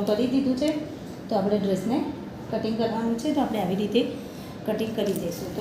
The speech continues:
એની લંબાઈ હતી આપણી અડત્રીસ લંબાઈ હતી, તો આપણે લંબાઈ ત્રણ ઇંચ વધારે લીધી છે. સિલાઈનું જાય ઉપરથી શોલ્ડરમાંથી નીચે પટ્ટી વળે એટલે અડત્રીસ છે, તો આપણે એકતાલીસ લંબાઈ લઈ લીધી છે અને આવી રીતે બે ઇંચનું આપણે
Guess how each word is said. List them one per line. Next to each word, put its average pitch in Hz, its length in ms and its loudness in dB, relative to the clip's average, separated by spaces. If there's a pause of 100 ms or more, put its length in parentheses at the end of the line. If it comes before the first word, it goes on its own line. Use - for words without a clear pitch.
એની 208 220 0
લંબાઈ 208 400 2
હતી 233 200 0
આપણી 226 220 0 (400)
અડત્રીસ 233 360 0
લંબાઈ 214 340 2
હતી, 208 160 -4
તો 180 100 0
આપણે 233 200 0 (1000)
લંબાઈ 214 340 4
ત્રણ 226 240 0
ઇંચ 220 140 0
વધારે 190 380 2
લીધી 233 280 4
છે. 302 160 0
સિલાઈનું 214 540 4
જાય 208 240 4
ઉપરથી 208 400 0
શોલ્ડરમાંથી 220 720 4
નીચે 208 220 4 (100)
પટ્ટી 220 300 2
વળે 208 200 8 (540)
એટલે 220 120 4 (140)
અડત્રીસ 240 520 4
છે, 294 160 0
તો 269 120 2
આપણે 226 240 6
એકતાલીસ 220 420 2 (160)
લંબાઈ 202 360 6
લઈ 240 160 8
લીધી 277 320 4
છે 320 80 2 (760)
અને 220 160 2
આવી 196 180 0
રીતે 220 240 2
બે 233 60 12 (140)
ઇંચનું 220 320 0
આપણે 214 200 0